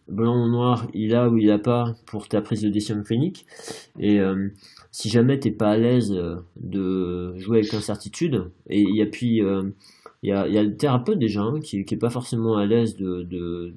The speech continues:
de se dire, bah, je suis en train de traiter mon patient sur la base de probabilité et pas de certitude, euh, définitive. Et il y a aussi effectivement la, la réaction du patient vis-à-vis de ça et, euh,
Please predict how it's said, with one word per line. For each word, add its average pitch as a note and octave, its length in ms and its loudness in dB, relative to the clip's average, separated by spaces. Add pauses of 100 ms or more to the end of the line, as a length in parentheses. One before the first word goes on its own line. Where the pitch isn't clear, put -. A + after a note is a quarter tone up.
(100)
de F#2 80 -10
se F#2+ 100 -12
dire, A2+ 180 0
bah, G2 100 -2
je - 80 -8
suis - 80 -10
en G2 80 -6
train A2+ 240 -4
de F#2 340 0 (420)
traiter A2+ 260 -2
mon A2+ 140 -2
patient G#2 300 -4
sur G#2 160 -6
la G2 60 -2
base G2+ 160 -2
de F#2+ 60 -6
probabilité G#2+ 840 -2
et F2+ 40 -6
pas A2 220 -2
de F#2+ 160 -6
certitude, A2 840 -4
euh, F#2 320 0 (500)
définitive. G2+ 760 -4 (560)
Et A2+ 140 4
il C3 60 4
y A#2 60 8
a G2+ 60 6
aussi G2 260 -2
effectivement A#2 460 -2
la, A2+ 160 0
la G2 180 -2
réaction G#2 260 -2
du G#2 120 -4
patient G#2+ 300 -2
vis-à-vis G2+ 300 -2
de - 60 -14
ça C#3+ 340 -2
et, F#2+ 220 0
euh, F2 260 -2